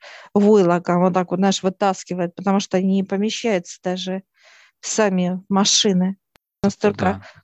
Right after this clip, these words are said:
Speaker 1: корни длинные, все.
Speaker 2: Волочат их по земле просто, как
Speaker 1: Да,
Speaker 2: говорится.
Speaker 1: да, да. Такое понимание, как вот, <sighs> вот, э, вот освободили от всего, что тебя вообще к-,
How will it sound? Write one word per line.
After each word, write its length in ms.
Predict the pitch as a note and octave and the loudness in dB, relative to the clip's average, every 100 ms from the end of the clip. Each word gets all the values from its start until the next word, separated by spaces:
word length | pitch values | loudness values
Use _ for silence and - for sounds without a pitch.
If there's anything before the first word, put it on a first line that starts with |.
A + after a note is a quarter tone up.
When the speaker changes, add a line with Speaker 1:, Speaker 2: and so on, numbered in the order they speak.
| _ | _
Speaker 1:
корни 400 | - G#3+ G3+ F3+ | 2 2 2 0
длинные, 640 | G3 G3+ G3 G3 F3+ F3+ | 0 0 2 2 0 -4
все. 400 | - - G3 F#3+ - _ _ _ _ _ _ _ G#2+ | -8 -12 -8 -8 -10 _ _ _ _ _ _ _ -18
Speaker 2:
Волочат 680 | G2 G2+ G2+ G2 - F2+ - | -8 -4 -2 -4 -6 -12 -14
их 120 | - | -14
по 100 | F2+ | -14
земле 420 | E2+ F2 F2 F2 - | -12 -14 -14 -18 -18
просто, 280 | - - - _ | -20 -20 -20 _
как 160 | - - | -16 -10
Speaker 1:
Да, 40 | |
Speaker 2:
говорится. 300 | G#3 A3+ G3 | 0 2 2
Speaker 1:
да, 300 | F#3+ G3+ G3 | 0 -4 -4
да. 400 | G3 G3+ G3 G3+ _ _ _ _ _ _ _ _ _ _ _ - - - _ _ | -4 -4 -4 -6 _ _ _ _ _ _ _ _ _ _ _ -20 -20 -20 _ _
Такое 300 | A#3+ - B3 | -2 4 4
понимание, 500 | A#3+ B3 B3+ C4+ A#3 | 4 0 0 0 -2
как 300 | G#3+ G#3 - | -2 -6 -4
вот, 240 | G3+ G#3 - - - G3+ | -4 -4 -6 -14 -12 -6
<sighs> 400 | G#3 G3+ G3 G3 | -4 -2 -4 -4
вот, 180 | A3 - | -6 -4
э, 120 | G#3 G3 | -2 -2
вот 200 | G#3 G#3+ | -2 -2
освободили 800 | - G#3+ A3+ G#3+ B3 A3 G3 F#3+ _ _ _ _ | -2 0 0 0 -2 0 -2 -2 _ _ _ _
от 160 | - | -8
всего, 380 | - - A3+ A#3 | -8 -8 -4 -2
что 240 | A#3 - G3 | -2 0 0
тебя 300 | G3+ G#3 G3+ | 2 2 2
вообще 260 | F#3+ A3 | 0 -4
к-, 140 | - | -4